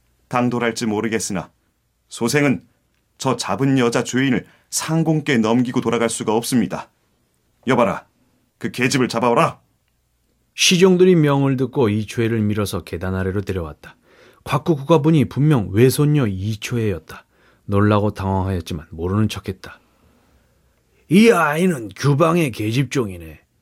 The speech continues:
Speaker 2: 위한림을 사모하여 죽기를 각오하고 왔으니 천한 것을 어찌 굳이 책하겠는가?"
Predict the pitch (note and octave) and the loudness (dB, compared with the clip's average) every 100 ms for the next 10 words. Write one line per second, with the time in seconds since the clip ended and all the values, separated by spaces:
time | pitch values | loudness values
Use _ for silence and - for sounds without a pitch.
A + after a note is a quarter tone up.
0 | _ A#2+ B2 G#2+ A2+ A#2 A#2+ A2+ - A2 | _ 0 2 2 2 2 0 0 -2 -2
1 | A2+ A#2 G#2 A#2+ A2+ D3 C#3+ B2+ C3 D3 | -2 -2 -2 -6 -4 -2 -2 -2 0 0
2 | C3 B2+ B2 G2 E2+ _ _ - - D#3+ | 0 -2 -2 -10 -14 _ _ -10 -6 -4
3 | D#3+ D#3 A2 F#2+ D#2+ F#2+ A2 - C3 - | -2 -4 -6 -8 -12 -10 -8 -4 -4 -4
4 | A#2 A2 F2+ - - B2+ A#2+ C#3+ E3 E3 | -8 -8 -6 -6 -4 -4 0 2 2 0
5 | B2 | -4